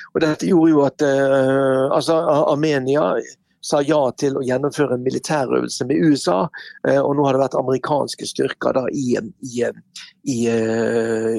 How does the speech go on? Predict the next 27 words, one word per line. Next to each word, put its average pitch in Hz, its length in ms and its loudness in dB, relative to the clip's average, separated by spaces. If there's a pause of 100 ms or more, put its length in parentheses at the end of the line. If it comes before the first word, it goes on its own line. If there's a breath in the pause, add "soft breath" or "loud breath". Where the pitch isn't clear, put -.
i 139 80 2
Armenia 127 480 0
for 135 240 -2
å 113 140 0 (180)
øve. 123 260 0
Sånn 135 220 -4
at - 80 -12
her 156 280 -4
er 143 180 0
det - 40 -8
også - 360 -6 (360 loud breath)
storpolitikk 170 720 0
på 143 140 2
et - 100 -4
relativt, 131 600 -2
eh, 127 80 -2
høyt 123 240 0
nivå. 127 240 -2
Nå 151 100 0
ser 160 220 0
vi 139 100 2
at 131 160 -2
Russland, 143 540 -2
eh, 139 120 0 (400 loud breath)
går 160 380 4
ut 196 180 -4
og 135 360 2